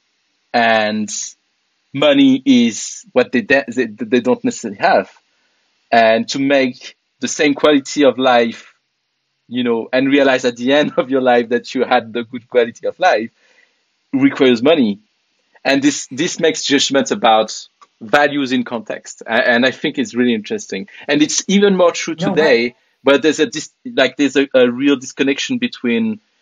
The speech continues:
Speaker 1: um, you know, generations, uh, because, you know, because of technology
Speaker 2: Because
Speaker 1: and
Speaker 2: of
Speaker 1: how we
Speaker 2: politics.
Speaker 1: relate,
Speaker 2: Yeah.
Speaker 1: yeah, and how we relate
Speaker 2: Politics, yeah.
Speaker 1: to,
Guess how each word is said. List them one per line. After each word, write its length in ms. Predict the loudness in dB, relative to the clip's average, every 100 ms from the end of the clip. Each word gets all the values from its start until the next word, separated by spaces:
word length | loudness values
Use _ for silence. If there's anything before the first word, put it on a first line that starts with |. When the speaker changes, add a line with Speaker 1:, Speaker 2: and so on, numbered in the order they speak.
| _ _ _ _ _ 0
Speaker 1:
um, 720 | 2 4 2 -2 -6 -8 -12 _ _ _ _
you 120 | -8 -4
know, 200 | -4 0
generations, 880 | 2 4 2 0 -4 -6 -8 -12 _ -4
uh, 480 | 0 2 2 0 -2
because, 420 | -6 -8 -2 -2 -4 _ _
you 140 | -4
know, 220 | 0 0 -2 _ -14
because 260 | -6 -2
of 120 | -2 -4
technology 800 | -6 -2 -2 -2 -4 -4 -4 -2
Speaker 2:
Because 20 |
Speaker 1:
and 240 | 0 0
Speaker 2:
of 120 | -2 -4 0
Speaker 1:
how 160 | 2
we 120 | 2
Speaker 2:
politics. 20 | 2
Speaker 1:
relate, 240 | 0 -4
Speaker 2:
Yeah. 200 | -10 -4
Speaker 1:
yeah, 260 | 0 2 2
and 120 | 2
how 140 | 2 2
we 140 | 4
relate 380 | 4 2 2 0
Speaker 2:
Politics, 80 | -4
yeah. 60 |
Speaker 1:
to, 240 | -4 -6